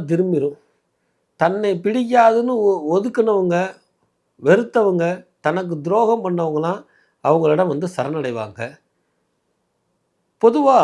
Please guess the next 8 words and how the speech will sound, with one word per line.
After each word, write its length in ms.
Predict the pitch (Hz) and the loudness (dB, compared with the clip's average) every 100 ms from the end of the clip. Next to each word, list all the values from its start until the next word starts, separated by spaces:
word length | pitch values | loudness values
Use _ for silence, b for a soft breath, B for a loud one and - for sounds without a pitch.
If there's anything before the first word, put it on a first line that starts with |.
| 143 | 2
இந்த 180 | 170 175 | 0 0
ரிஷபராசிக்காரர்களுக்கு 1300 | 175 269 269 262 247 226 202 202 196 180 160 170 196 143 185 - - _ | 2 0 0 -2 -2 0 0 2 0 0 -2 4 4 4 -2 -8 -18 _
தன், 220 | - 170 180 170 156 | 0 0 0 -4 -4
தன்னை 260 | 151 160 175 165 | -2 -2 -2 -2
பிரியமா 520 | - 202 240 240 233 240 | -2 0 2 2 2 2
இருக்கிறவங்கள 580 | 208 202 196 180 165 156 190 - | 2 2 2 0 0 -2 -2 -4
அபிவிருத்தி 600 | 143 160 226 220 180 175 | -4 -4 0 0 0 -2
அடையணும், 480 | 151 143 135 147 | 0 0 0 -2